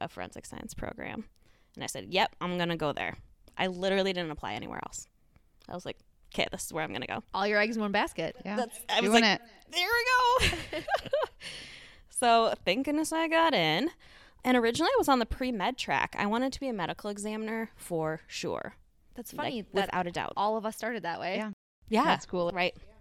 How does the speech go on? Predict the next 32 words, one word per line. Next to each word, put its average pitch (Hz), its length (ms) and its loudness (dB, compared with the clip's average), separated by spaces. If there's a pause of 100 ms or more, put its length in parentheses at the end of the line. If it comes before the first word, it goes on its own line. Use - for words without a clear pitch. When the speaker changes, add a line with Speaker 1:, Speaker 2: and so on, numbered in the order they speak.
(420)
Speaker 1:
Exactly. 185 720 -4 (580)
I 269 40 -4
feel 403 160 0
like 480 140 0
that's 262 180 4
kinda 277 260 2
what 240 180 2
you, 202 340 2 (840)
you 202 160 0
think 185 280 0
of 143 240 -2
wh-, - 80 -8 (360)
when 170 320 -4
you're 147 360 -4
first - 400 -2
coming 160 240 -2
into 147 180 -2
forensic 131 340 -8
science. - 300 -10
You're - 100 -8
like, - 160 -10
"Oh, 277 120 2
crime 254 260 0
scenes, 180 260 -8
but 185 180 -6
that 185 200 2
must 170 320 -6
translate 156 580 -10
to 78 340 -12 (200)
medical - 380 -10
examiner." - 460 -8
Speaker 3:
Right. - 180 2